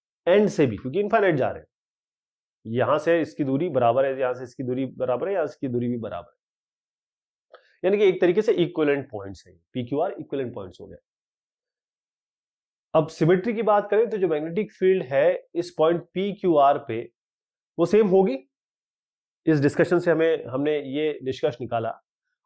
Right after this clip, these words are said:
और ये भी है कि जो रोटेट करेंगे इस वायर को, जैसे हम घुमाएंगे,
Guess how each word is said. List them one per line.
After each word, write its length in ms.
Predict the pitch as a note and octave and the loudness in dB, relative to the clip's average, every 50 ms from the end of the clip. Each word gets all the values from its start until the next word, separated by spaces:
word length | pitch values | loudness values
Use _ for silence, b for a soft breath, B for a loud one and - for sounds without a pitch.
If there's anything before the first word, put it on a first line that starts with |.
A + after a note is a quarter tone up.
| _ - | _ 2
और 160 | E3 F3 E3 | 4 4 6
ये 160 | D#3+ F3+ G#3 | 6 4 4
भी 140 | G#3+ A#3+ G#3+ | 4 2 0
है 180 | F#3 G3+ G#3 G3 | 2 2 2 2
कि 160 | G3+ G#3 G3+ | 2 2 2
जो 440 | G3 G#3 G#3 G3+ F3+ - - _ _ _ _ - - | 4 6 6 6 4 2 -2 _ _ _ _ -12 -6
रोटेट 500 | C#3 C3 D3 C#3+ - G3 A3+ A#3 A3 A3 | -2 0 0 2 4 4 2 2 2 2
करेंगे 340 | G3+ F#3+ F#3+ F#3+ F#3 F#3+ | 2 2 2 2 2 2
इस 140 | F3+ - - | 0 -2 -2
वायर 260 | B2 B2+ C3 D#3 D#3+ | 0 2 4 4 2
को, 160 | D3+ - F3 E3 | 2 -2 -2 -2
जैसे 240 | D#3+ D3 - D#3 | -2 -4 -6 -8
हम 160 | D3 D3+ C#3+ A2+ | -10 -10 -10 -10
घुमाएंगे, 440 | G#2 A2 C3 C#3 E3+ F3 C3 B2 | -8 -4 -2 0 0 0 -2 -2